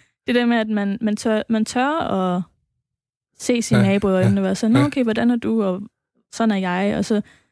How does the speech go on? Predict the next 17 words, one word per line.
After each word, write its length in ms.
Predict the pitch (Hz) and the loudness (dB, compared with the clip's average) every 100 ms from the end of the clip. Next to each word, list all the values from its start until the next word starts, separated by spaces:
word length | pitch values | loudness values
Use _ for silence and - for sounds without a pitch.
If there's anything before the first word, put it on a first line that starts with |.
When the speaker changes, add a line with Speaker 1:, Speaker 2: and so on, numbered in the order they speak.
| _ _ | _ _
Speaker 1:
Igen 260 | 220 214 226 | -2 2 2
det 60 | |
der 60 | 226 | 2
med 100 | 233 | 4
at 60 | 226 | 4
møde 220 | 240 254 | 4 4
hinanden 380 | 240 208 190 190 | 2 2 -2 -6
på 100 | 196 | -8
tværs, 440 | - 185 190 - | -6 -4 -4 -4
og 240 | - 185 - | -4 -2 -2
ikke 320 | 202 - - - | -4 -8 -12 0
møde 220 | 214 220 | 2 4
hinanden 320 | 220 208 190 | 4 2 0
ud 160 | 208 208 | 0 0
fra 200 | 208 180 | -2 -4
et, 160 | 175 _ _ _ _ _ _ - | -6 _ _ _ _ _ _ 0
øhm, 320 | 220 208 196 | 2 4 2